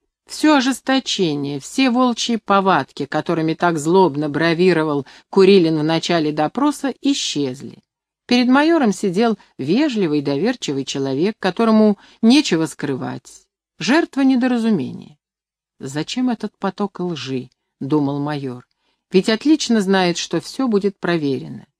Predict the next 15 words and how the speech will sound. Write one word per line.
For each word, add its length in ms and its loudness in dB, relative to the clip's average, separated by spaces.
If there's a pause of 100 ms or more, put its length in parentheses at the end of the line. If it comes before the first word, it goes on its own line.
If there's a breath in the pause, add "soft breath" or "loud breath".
(360)
Время 400 0
хочет 400 -10
выгадать. 680 -8 (340)
Пока 300 0
приедем, 600 0
пока 300 -4
проверим. 760 -4 (200)
Так-так». 840 -8 (580)
Майор 320 0
почувствовал, 800 -4 (360)
что 220 -4
наступил 560 -4
момент 800 -4
для 240 -2
удара. 520 -8